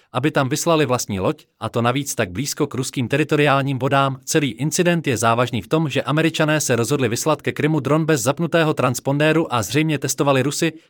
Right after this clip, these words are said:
jak na to zareagují. Výsledek agresivních manévrů ruských stíhaček je jasným signálem,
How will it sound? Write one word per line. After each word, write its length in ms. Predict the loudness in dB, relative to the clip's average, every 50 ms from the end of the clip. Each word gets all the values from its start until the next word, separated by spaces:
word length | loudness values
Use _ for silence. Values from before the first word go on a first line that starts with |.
| _ -2
jak 160 | -2 -2 0
na 100 | -2 -2
to 120 | -2 -2 0
zareagují. 600 | 2 2 4 2 2 0 -2 -8 -10 -12 -16 _ _ _ _ _ _ _ _ _ _ _ _ _ _ _ _ _ _ _ _ _ _ _ _ _ -8
Výsledek 560 | -6 -4 -2 0 2 2 2 2 0 0 -2
agresivních 540 | 0 2 2 2 2 2 0 0 0 0 0
manévrů 400 | 0 2 2 2 2 2 2 0
ruských 320 | 0 -2 -4 -6 -8 -8
stíhaček 480 | -6 -4 -2 0 0 0 0 -2 -2 0
je 100 | 0 0
jasným 280 | 0 0 -2 -4 -6
signálem, 540 | -6 -6 -4 -2 0 2 2 2 2 0 -2